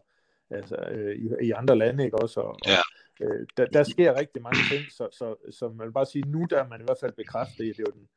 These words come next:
Speaker 1: det var den rigtige beslutning, og, og, øh, jeg,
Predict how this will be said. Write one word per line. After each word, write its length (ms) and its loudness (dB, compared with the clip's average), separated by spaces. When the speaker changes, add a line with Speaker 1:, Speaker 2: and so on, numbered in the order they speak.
Speaker 1:
det 60 -4
var 60 -2
den 120 -10
rigtige 340 -2
beslutning, 800 -6
og, 380 -2
og, 380 -4
øh, 280 0
jeg, 140 0